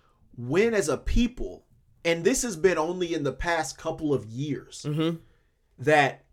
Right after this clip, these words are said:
Speaker 1: I will say now that black women have got to the point where if you got a fat ass,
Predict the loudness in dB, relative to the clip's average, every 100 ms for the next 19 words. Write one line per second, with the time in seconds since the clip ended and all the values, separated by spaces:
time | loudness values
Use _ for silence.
0 | _ _ _ 2 6 6 4 0 0 2
1 | 2 2 2 -2 -4 -2 0 0 -2 -4
2 | -2 -4 -2 -2 -2 -8 -4 -4 0 2
3 | 2 0 0 2 2 0 0 4 6 6
4 | 4 2